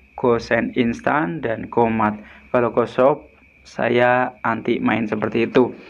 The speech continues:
karena banyak order fiktifnya. Nah, untuk di pendapatan, ini bisa dibilang standar, saya akui standar. Karena apa? Pendapatan di sini tuh per kilonya berbeda jauh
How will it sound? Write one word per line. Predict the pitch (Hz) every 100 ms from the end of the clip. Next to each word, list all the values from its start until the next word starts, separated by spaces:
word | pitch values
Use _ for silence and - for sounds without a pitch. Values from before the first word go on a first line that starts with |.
| -
karena | - 117 120 123
banyak | 113 117 113 -
order | 127 113 - 120
fiktifnya. | 110 - 104 - 107 117 113 107 - - - -
Nah, | - 139 127 120
untuk | 127 131
di | 127
pendapatan, | 123 123 123 135 127 120 120 127 120 -
ini | 131 139 147
bisa | 139 123 113
dibilang | 117 127 127 143 151 151 151 147 - _ _ - - - - -
standar, | - 170 156 120 107 110 127 135
saya | 123 123
akui | 123 131
standar. | - 139 135 113 92 - - _ _ - - _ - _ -
Karena | - 131 139
apa? | 117 117 113 - -
Pendapatan | 123 120 120 131 127
di | -
sini | 131 139
tuh | 131 156 151 147 - -
per | 131
kilonya | - 131 131 147
berbeda | - 107 120 120 117
jauh | 131 139 147